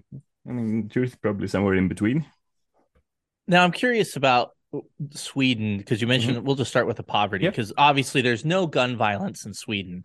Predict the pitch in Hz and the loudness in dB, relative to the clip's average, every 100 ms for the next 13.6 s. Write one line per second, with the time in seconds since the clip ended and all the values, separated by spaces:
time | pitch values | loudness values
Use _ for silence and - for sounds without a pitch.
0 | - - - - 101 - 139 131 95 95 | -18 -20 -6 -2 0 4 4 4 0 -2
1 | 98 92 - - - _ _ _ - - | 2 2 2 -4 -14 _ _ _ -2 2
2 | 240 - - _ _ _ - 147 - 175 | 2 2 -4 _ _ _ -8 -8 -2 0
3 | 143 113 92 - - - - _ _ _ | 2 2 -2 -4 -10 -12 -18 _ _ _
4 | _ _ _ _ _ _ _ - - - | _ _ _ _ _ _ _ -18 -12 -2
5 | 175 180 220 180 196 151 - 135 143 120 | 2 4 4 2 0 -2 -2 -2 -2 -2
6 | 117 120 110 110 101 120 107 101 - 113 | 2 2 2 0 -2 -4 -4 -4 -2 -4
7 | 110 - 101 - 101 101 95 120 147 - | -4 -8 -8 -6 -6 -6 -4 0 0 -2
8 | 117 107 - - 123 110 101 - 117 - | -6 -6 -6 -4 -2 -2 -6 -8 -10 -6
9 | 120 107 98 - - 117 110 104 95 120 | -4 -4 -4 -8 -6 -4 -2 -4 -4 -2
10 | 131 123 - - - _ 160 220 254 170 | 0 -2 -4 -20 -20 _ 2 4 4 2
11 | 165 139 - 131 127 - 120 120 117 113 | 2 0 -2 -2 -2 -2 -2 0 2 2
12 | 110 - - 110 113 135 143 156 - - | 0 -4 -6 -4 -2 -4 -6 -8 -12 0
13 | 123 - 117 107 135 | 2 2 0 0 -2